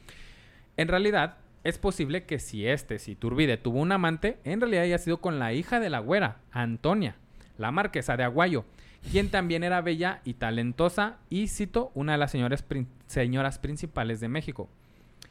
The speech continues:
El diario que llevaba, hay un diario que llevaba un funcionario que era Miguel de Beruet, en mil ochocientos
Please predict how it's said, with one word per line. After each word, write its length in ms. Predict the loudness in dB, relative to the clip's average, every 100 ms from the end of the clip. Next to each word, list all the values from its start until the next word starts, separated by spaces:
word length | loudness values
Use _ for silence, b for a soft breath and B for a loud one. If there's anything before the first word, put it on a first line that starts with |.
| B B B B
El 120 | 2
diario 220 | 6 6 4
que 120 | 2
llevaba, 260 | 2 2 2
hay 120 | 0
un 120 | 0
diario 320 | 2 2 0 -4 -4
que 80 |
llevaba 220 | -2 -2 -4
un 80 | -4
funcionario 600 | -2 0 0 2 2 0
que 80 | 0
era 80 |
Miguel 400 | 0 0 0 -2
de 200 | 0 0 0
Beruet, 320 | -2 -2 -4 -12 -20 B -8
en 160 | -4 0
mil 120 | 2
ochocientos 680 | 2 0 0 0 -2 -4